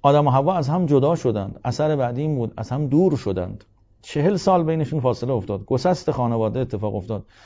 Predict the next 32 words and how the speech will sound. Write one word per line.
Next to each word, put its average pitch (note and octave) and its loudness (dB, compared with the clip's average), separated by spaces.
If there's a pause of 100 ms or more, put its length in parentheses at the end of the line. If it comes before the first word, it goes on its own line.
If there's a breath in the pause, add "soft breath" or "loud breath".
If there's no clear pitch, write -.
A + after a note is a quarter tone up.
(140 soft breath)
خدا D#3+ 4
از D#3+ 2
روز E3+ 2
اول D3+ 2
می‌خواست C#3+ -2
به C#3 -4
انسان C3+ -4
نشون C#3+ -4
بده A#2+ -4
در B2 -4
تمدن B2 -2
مادی B2 0
گسست E3 0
خانواده B2 -2
اتفاق A2 -2
میفته. G2+ -8 (960)
خانواده C3+ 2
منهدم C3+ 2
می‌شه. G#2+ -4 (880)
چیزی C#3 0
که C#3+ 0
امروز C3 0
شده. G#2 -2 (380)
در G#2+ -2
غرب B2+ 2
اینطوریه. G#2 -4 (720)
چیزی C#3+ 0
به B2+ 2
نام A2+ 0
خانواده G#2+ 0
وجود A2 2
نداره. F#2 -6